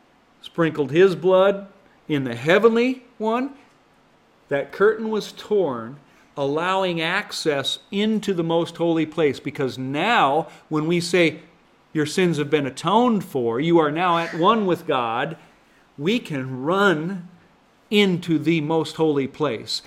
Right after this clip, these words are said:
and say, "Thank you, Jesus, thank you, thank you, thank you."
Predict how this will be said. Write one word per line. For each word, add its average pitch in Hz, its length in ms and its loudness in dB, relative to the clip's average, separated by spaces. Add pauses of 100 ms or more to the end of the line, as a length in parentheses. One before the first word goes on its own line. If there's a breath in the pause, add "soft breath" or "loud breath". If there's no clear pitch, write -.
(140)
and 131 160 -6
say, 123 180 -6
"Thank 147 400 -6
you, 127 60 -6
Jesus, 113 380 -10
thank 143 260 -6
you, 127 60 -10
thank 135 280 -8
you, 123 80 -12
thank 135 320 -8
you." 104 220 -10